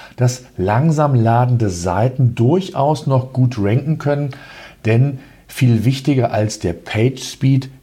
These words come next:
ist auch die inhaltliche Relevanz zur Suchanfrage.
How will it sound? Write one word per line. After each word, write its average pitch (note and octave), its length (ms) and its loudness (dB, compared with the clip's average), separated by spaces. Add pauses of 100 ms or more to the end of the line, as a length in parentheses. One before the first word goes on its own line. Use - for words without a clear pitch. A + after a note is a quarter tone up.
(100)
ist - 320 -2 (120)
auch A2+ 340 -2 (120)
die A#2 120 2
inhaltliche A2 1000 0
Relevanz G#2 680 0
zur B2 160 0
Suchanfrage. - 920 -4